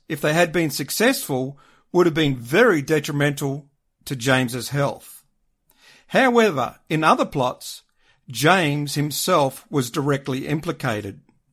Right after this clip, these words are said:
You could, for instance, dig into the Spanish Blanks plot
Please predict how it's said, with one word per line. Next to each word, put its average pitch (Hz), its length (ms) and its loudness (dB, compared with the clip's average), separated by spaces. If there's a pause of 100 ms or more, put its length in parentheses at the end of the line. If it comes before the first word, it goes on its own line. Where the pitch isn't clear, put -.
(840)
You 196 160 0
could, 269 240 0
for 208 160 0
instance, 170 480 -2
dig 175 180 2
into 165 160 0
the 143 120 0
Spanish 170 520 0 (260)
Blanks 185 380 2
plot - 540 0